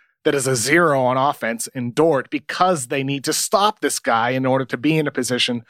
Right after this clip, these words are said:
to win the game. So you can point to some of Harden's failures late in games, and they are real. I'm not arguing those at all.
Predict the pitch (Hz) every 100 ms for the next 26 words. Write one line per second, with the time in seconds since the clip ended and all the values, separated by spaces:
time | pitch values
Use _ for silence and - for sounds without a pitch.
0 | - - - 190 170 220 220 165 120 101
1 | - _ _ _ _ _ _ - - 170
2 | 156 147 151 202 226 - 202 202 156 170
3 | 156 131 156 160 147 123 - - 156 160
4 | 143 139 131 139 120 120 131 147 120 101
5 | - 143 147 147 160 214 208 202 185 190
6 | 120 143 170 151 143 170 139 120 113 120
7 | 120 117 135 131 131 120 -